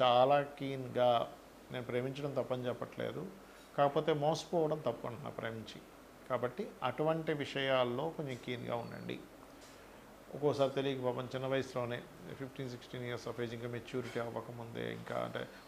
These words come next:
వాళ్ళ మైండ్ మెచ్యూర్ అవ్వకముందే వెళ్ళి ఇబ్బంది పడుతూ ఉంటారు ఆన్లైన్ వాటి వల్ల. ఆన్లైన్ ట్రాన్సాక్షన్స్, ఆన్లైన్లో చేసే షేర్ మార్కెటింగ్ విషయాలు, ఇట్లాంటి విషయాలు జాగ్రత్తగా ఉండండి.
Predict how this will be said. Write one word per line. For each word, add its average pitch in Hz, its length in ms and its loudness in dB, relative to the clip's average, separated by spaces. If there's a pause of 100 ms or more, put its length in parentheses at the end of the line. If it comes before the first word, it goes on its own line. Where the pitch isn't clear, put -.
(140)
వాళ్ళ 131 100 0
మైండ్ 127 380 2
మెచ్యూర్ 139 340 -2
అవ్వకముందే 117 640 -2
వెళ్ళి 117 200 -2
ఇబ్బంది 113 240 -6
పడుతూ 117 300 -6
ఉంటారు 117 200 -4
ఆన్లైన్ 120 420 -2
వాటి 113 240 0
వల్ల. 113 320 -6 (580)
ఆన్లైన్ 127 260 0
ట్రాన్సాక్షన్స్, 120 800 -2
ఆన్లైన్లో 117 640 -4
చేసే 107 320 -6
షేర్ 117 220 -2
మార్కెటింగ్ 113 420 -6
విషయాలు, 117 420 -6
ఇట్లాంటి 120 360 -4
విషయాలు 117 340 -6
జాగ్రత్తగా 120 420 -6
ఉండండి. 113 200 -12